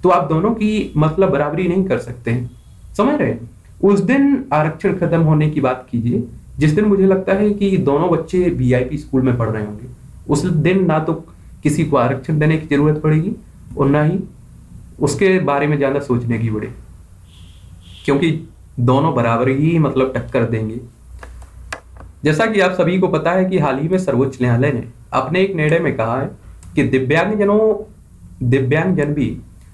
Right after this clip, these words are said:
अनुसूचित जाति और जनजाति के समान लाभ और सुविधाएं, सुविधाओं के हकदार हैं।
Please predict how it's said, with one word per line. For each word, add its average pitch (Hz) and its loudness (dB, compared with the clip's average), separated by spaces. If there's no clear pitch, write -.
अनुसूचित 180 0
जाति 185 2
और 185 4
जनजाति 139 0
के 190 0
समान 175 -2
लाभ 139 0
और 123 -2
सुविधाएं, 127 -2
सुविधाओं 127 2
के 165 0
हकदार 110 0
हैं। - -12